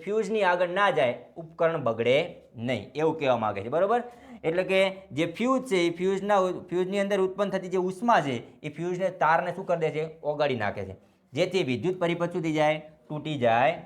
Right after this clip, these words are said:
છે. અને એના પછી જે પણ ઉપકરણ હોય એ ઉપકરણ બળતું નથી અથવા બગડતું નથી, એવું આપણે કહી શકીએ છીએ. બસ આટલી વસ્તુ હતી આપણા,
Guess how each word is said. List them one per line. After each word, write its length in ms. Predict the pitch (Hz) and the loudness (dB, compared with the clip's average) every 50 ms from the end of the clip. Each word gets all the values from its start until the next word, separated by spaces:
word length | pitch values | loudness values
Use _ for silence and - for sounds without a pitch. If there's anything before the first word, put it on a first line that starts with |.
| - - _ - | -18 -20 _ -10
છે. 100 | 151 127 101 - 117 | -8 -8 -8 -8 -8
અને 100 | 123 131 | -8 -6
એના 200 | 143 156 165 160 - | -4 -4 -4 -4 -4
પછી 200 | 147 135 160 147 | -6 -6 -6 -8
જે 180 | 117 120 156 | -6 -4 -4
પણ 180 | 170 170 185 175 160 | -2 -2 -2 -2 -2
ઉપકરણ 360 | - - - 156 151 143 135 139 | -4 -2 -2 -2 0 0 -2 0
હોય 100 | 139 113 - - - | -2 -2 -2 -4 -6
એ 80 | 135 | -6
ઉપકરણ 360 | 127 127 127 - 143 139 139 131 | -6 -6 -4 -4 -4 -4 -2 -2
બળતું 360 | 117 113 123 127 - - 156 151 | 0 0 0 0 -2 -6 -8 -6
નથી 140 | 151 151 147 123 | -4 -4 -4 -2
અથવા 140 | 127 123 | -2 -2
બગડતું 600 | 113 104 101 101 110 104 - 120 131 160 180 180 - - - _ _ _ _ _ | -2 -2 -2 -2 -4 -4 -2 -2 -2 0 -2 -4 -8 -14 -20 _ _ _ _ _
નથી, 280 | 117 127 131 131 120 113 | -6 -6 -4 -4 -4 -4
એવું 140 | 127 131 120 | 0 0 0
આપણે 180 | 110 107 117 117 | 0 2 -2 -2
કહી 180 | - 110 - | -2 -4 -6
શકીએ 360 | - 107 98 95 104 110 127 151 160 156 - - | -6 -8 -10 -8 -6 -4 -4 -4 -4 -6 -10 -8
છીએ. 140 | 127 113 | -8 -6
બસ 220 | 104 120 135 131 135 | -4 -2 0 0 0
આટલી 240 | 143 - 160 156 151 143 | 0 0 -2 -4 -2 -2
વસ્તુ 240 | - - - 151 123 139 | -4 -4 -6 -6 -6 -6
હતી 260 | 151 147 151 120 107 - - - - _ _ _ - | -4 -4 -4 -6 -6 -8 -14 -20 -20 _ _ _ 0
આપણા, 420 | 127 139 143 - 151 143 139 131 | 0 0 2 2 2 4 4 2